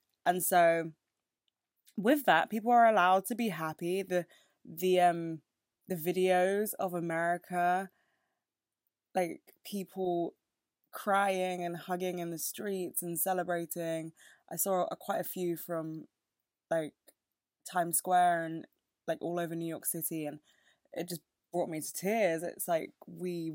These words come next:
really had to just wait four years of going through absolute hell, and I really, really hope to any Americans listening, and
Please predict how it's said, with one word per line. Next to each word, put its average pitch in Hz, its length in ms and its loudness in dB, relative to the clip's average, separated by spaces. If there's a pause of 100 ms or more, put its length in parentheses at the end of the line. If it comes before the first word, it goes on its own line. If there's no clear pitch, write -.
really 175 340 -2
had 165 260 -2
to 170 80 -8
just 170 240 -10
wait 175 240 -6
four 175 300 -4
years 156 560 -4 (760)
of 180 120 -6 (640)
going 175 340 0
through 165 300 -4
absolute 170 560 -2
hell, 160 460 0
and 151 280 -8 (800)
I 170 140 0
really, 170 680 -2 (120)
really 165 520 -4
hope 156 380 -4 (1120)
to - 120 0
any 175 180 2
Americans 165 520 -2
listening, 160 460 -8
and 143 140 -12